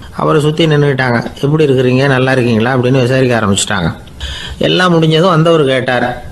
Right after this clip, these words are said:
"வரிசையில கடைசியா இருக்கிறவர் யார்?" அப்படின்னு கேட்டார். "ஏன்னு?" கேட்டாங்க. "நான் அதுக்கு அடுத்தபடியா உட்காரணும்,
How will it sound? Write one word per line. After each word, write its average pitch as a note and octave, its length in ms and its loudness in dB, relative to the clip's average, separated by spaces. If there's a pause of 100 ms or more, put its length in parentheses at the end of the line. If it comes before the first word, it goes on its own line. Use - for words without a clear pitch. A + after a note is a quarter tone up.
(120)
"வரிசையில D3+ 420 0
கடைசியா C3+ 420 0
இருக்கிறவர் A#2+ 360 2
யார்?" A2+ 380 0 (100)
அப்படின்னு A#2 260 0
கேட்டார். G#2+ 340 0
"ஏன்னு?" C3 380 0
கேட்டாங்க. G#2 480 0 (680)
"நான் B2+ 240 0
அதுக்கு C3 260 2
அடுத்தபடியா D3 500 0
உட்காரணும், G#2+ 560 0